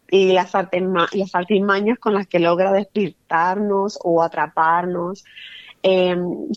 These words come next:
que eso no lo hace la historia necesariamente, sino el ritmo y las estrategias con las que se cuenta la historia.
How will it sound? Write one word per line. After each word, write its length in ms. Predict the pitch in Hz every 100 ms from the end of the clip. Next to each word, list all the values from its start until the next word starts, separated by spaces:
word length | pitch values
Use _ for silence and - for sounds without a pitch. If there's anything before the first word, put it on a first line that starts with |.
| -
que 120 | 247
eso 160 | 285 381 427
no 80 | 359
lo 100 | 311
hace 200 | 320 320
la 140 | 254
historia 380 | - 254 302 254
necesariamente, 800 | 208 202 190 196 - 127 170 170
sino 280 | - 214 202
el 100 | 196
ritmo 500 | 214 254 220 196 180
y 100 | 175
las 220 | 170 -
estrategias 640 | 208 185 175 202 - 208 220
con 180 | 190 175
las 100 | 160
que 100 | 170
se 160 | 151
cuenta 340 | 202 226 220 185
la 120 | 170
historia. 480 | - - - 64